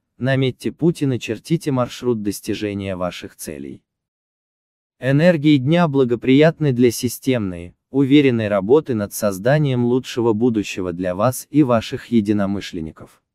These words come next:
Не стоит во вторник заниматься срочными и требующими быстрой реакции делами. Не самое лучшее время это и для покупки или продажи недвижимости.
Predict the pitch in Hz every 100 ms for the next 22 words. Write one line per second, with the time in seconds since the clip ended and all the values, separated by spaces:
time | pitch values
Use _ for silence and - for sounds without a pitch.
0 | _ _ _ _ _ _ _ _ _ _
1 | _ - 135 175 180 - 180 143 117 113
2 | - 180 151 127 110 123 127 139 160 -
3 | 117 - 113 123 - 151 127 120 107 107
4 | 123 123 117 - 117 107 90 104 104 -
5 | 95 98 95 87 - 92 87 95 87 67
6 | 65 _ _ _ _ _ _ _ _ _
7 | _ _ _ 131 165 160 185 208 196 160
8 | 151 175 - - 147 123 143 147 135 120
9 | 113 104 92 104 107 101 160 160 - 147
10 | 123 123 110 104 101 98 104 101 98 95
11 | 90 78 78 - - 82